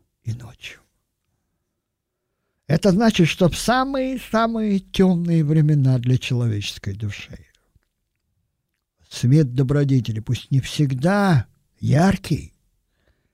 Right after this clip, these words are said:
сияет где-то глубоко внутри человека, как тот самый малюсенький проблеск света в конце тоннеля.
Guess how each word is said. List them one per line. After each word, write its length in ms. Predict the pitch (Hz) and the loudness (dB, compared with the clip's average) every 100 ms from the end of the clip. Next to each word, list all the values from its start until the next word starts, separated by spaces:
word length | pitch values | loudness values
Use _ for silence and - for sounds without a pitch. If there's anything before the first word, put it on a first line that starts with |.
| _ _ _ _ _ _ _ _ _ _ | _ _ _ _ _ _ _ _ _ _
сияет 640 | - - 127 120 113 107 - | -8 -2 2 2 0 -4 -6
где-то 300 | 117 110 113 | -4 -4 -4
глубоко 500 | 113 113 113 110 110 | -2 0 0 -2 -4
внутри 400 | 107 110 113 113 | -4 -4 -4 -8
человека, 720 | - - 110 110 117 - - | -6 -4 -2 -4 -6 -16 -20
как 220 | - 110 - | -12 -12 -8
тот 200 | 110 - | -8 -6
самый 680 | - 147 143 127 120 - _ _ _ _ _ _ _ _ - | -2 0 2 2 2 -4 _ _ _ _ _ _ _ _ -4
малюсенький 840 | 123 147 196 202 - 185 180 175 | 0 2 2 0 -2 -2 0 -2
проблеск 560 | - 170 147 131 123 | 0 0 2 2 0
света 500 | - - 135 147 135 | -6 -4 0 0 0
в 80 | 117 | -4
конце 420 | - 117 - 120 | -4 -4 -4 -6
тоннеля. 580 | 113 117 110 101 95 - | -4 -4 -2 -4 -6 -16